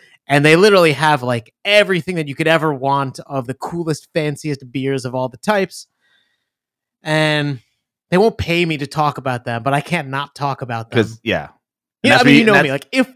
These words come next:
Speaker 1: if they will pay me, I will
Speaker 2: Yeah, you will
Speaker 1: make
Speaker 2: take,
Speaker 1: sure
Speaker 2: yes.
Speaker 1: that,
Speaker 2: Sure.
Speaker 1: you know. But I got this and a bunch of other super cool beers. I'm just really excited.
Speaker 2: Nice.
Speaker 1: Yeah. And it's delicious.
Speaker 2: Good.
Speaker 1: Sup
Speaker 2: Uh,
Speaker 1: with you?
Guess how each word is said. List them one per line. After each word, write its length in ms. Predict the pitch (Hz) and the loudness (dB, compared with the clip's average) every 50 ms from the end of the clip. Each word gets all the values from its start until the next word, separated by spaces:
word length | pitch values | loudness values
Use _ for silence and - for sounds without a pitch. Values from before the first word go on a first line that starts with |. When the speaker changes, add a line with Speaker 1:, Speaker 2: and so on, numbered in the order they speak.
| _ - | _ -2
Speaker 1:
if 140 | 262 240 - | -2 0 2
they 80 | 240 220 | 2 2
will 120 | 180 170 | 2 2
pay 300 | 165 - 220 247 254 214 | 0 0 0 0 2 0
me, 320 | 170 143 127 120 117 117 _ - | 0 -2 -4 -6 -10 -10 _ 0
I 100 | 170 165 | 0 2
will 80 | 165 - | 4 6
Speaker 2:
Yeah, 100 | - 98 | 4 4
you 140 | 92 - 104 | 4 2 0
will 60 | 95 | 2
Speaker 1:
make 60 | - | 4
Speaker 2:
take, 120 | 143 135 127 | 4 4 4
Speaker 1:
sure 100 | 170 151 | 4 2
Speaker 2:
yes. 180 | 110 78 - - | 0 0 -2 -4
Speaker 1:
that, 100 | 151 - _ _ _ _ _ | -12 -14 _ _ _ _ _
Speaker 2:
Sure. 180 | - - 151 - | -2 0 0 0
Speaker 1:
you 60 | 147 | 0
know. 180 | 135 123 113 - _ _ _ _ _ _ _ _ _ _ - | -2 -6 -8 -10 _ _ _ _ _ _ _ _ _ _ -4
But 120 | 151 151 | -2 0
I 160 | 156 151 151 143 | 2 2 2 2
got 320 | - 180 180 180 180 - | 0 0 0 0 -2 0
this 240 | 165 160 170 165 - | 0 2 2 2 0
and 100 | 160 139 | -4 -4
a 40 | 123 | -4
bunch 340 | 113 - 156 160 165 - | -2 0 0 0 0 -2
of 80 | 160 151 | -4 -6
other 260 | - 165 160 151 143 131 | -4 -4 -2 -2 -2 -2
super 440 | - - - - 180 165 165 165 | -4 -6 -8 -6 -6 -4 -2 -4
cool 540 | 143 - 156 151 147 143 139 135 123 127 _ _ - | -4 -4 -2 0 0 2 2 0 -2 -4 _ _ -6
beers. 460 | 147 147 143 139 135 123 - - - _ - | -2 0 2 2 0 -2 -4 -10 -18 _ -16
I'm 180 | - 127 123 123 | -14 -14 -14 -14
just 160 | 120 120 123 | -16 -14 -10
really 180 | 139 143 131 120 | -8 -6 -6 -6
excited. 460 | 107 - - 113 107 101 107 101 101 _ - | -8 -12 -14 -14 -14 -16 -20 -20 -20 _ -4
Speaker 2:
Nice. 460 | 95 101 143 127 - - - - _ _ _ _ _ _ | -2 0 0 0 -2 -6 -14 -20 _ _ _ _ _ _
Speaker 1:
Yeah. 280 | - 120 120 117 104 101 - _ _ _ _ _ _ - | -8 -6 -6 -6 -6 -8 -14 _ _ _ _ _ _ -6
And 100 | 147 143 | -6 -6
it's 160 | 113 - - _ _ - | -6 -8 -16 _ _ -14
delicious. 640 | 123 110 107 104 - - 165 151 - - - _ _ _ _ _ _ _ _ _ _ _ _ - | -12 -12 -12 -14 -16 -18 -20 -20 -20 -20 -20 _ _ _ _ _ _ _ _ _ _ _ _ -2
Speaker 2:
Good. 220 | 110 135 156 120 _ _ _ _ _ _ _ _ _ _ _ _ _ | 0 0 0 0 _ _ _ _ _ _ _ _ _ _ _ _ _
Speaker 1:
Sup 260 | - - - 170 139 | -8 -2 0 0 2
Speaker 2:
Uh, 40 | - | 2
Speaker 1:
with 100 | 151 135 | 0 0
you? 340 | 143 147 170 170 147 123 - | 0 2 2 2 0 -2 -6